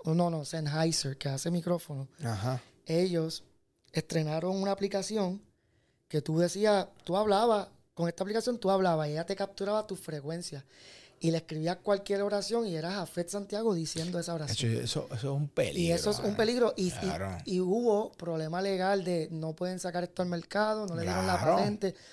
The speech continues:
Speaker 1: O sea, esto no lo pueden sacar. La, la, la razón que ellos lo hicieron, yo la entendí y para mí es un
Speaker 2: ¿Cuál fue,
Speaker 1: palo.
Speaker 2: cuál, cuál fue su argumento?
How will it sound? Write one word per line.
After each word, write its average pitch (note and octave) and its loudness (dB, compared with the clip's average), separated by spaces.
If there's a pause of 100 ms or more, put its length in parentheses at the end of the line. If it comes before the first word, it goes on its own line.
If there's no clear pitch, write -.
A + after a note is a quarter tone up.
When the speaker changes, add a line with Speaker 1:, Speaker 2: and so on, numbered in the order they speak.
Speaker 1:
O - -16
sea, F3 2
esto G3 -4
no G#3 0
lo G#3 2
pueden G3+ -2
sacar. F3 -4 (400)
La, G#3 6
la, F#3+ 2
la G#3 2
razón G#3 -2
que C4 2
ellos C4 4
lo A#3 2
hicieron, G3+ 2 (240)
yo D#3+ 4
la F3 4
entendí F#3 -2
y F3 -2
para D3+ -6
mí E3+ -4
es F3+ 2
un F3+ -2
Speaker 2:
¿Cuál D#3 6
fue, F#3 4
Speaker 1:
palo. F#3 2
Speaker 2:
cuál, F#3 4
cuál F#3 6
fue G3+ 2
su G3 2
argumento? E3+ 0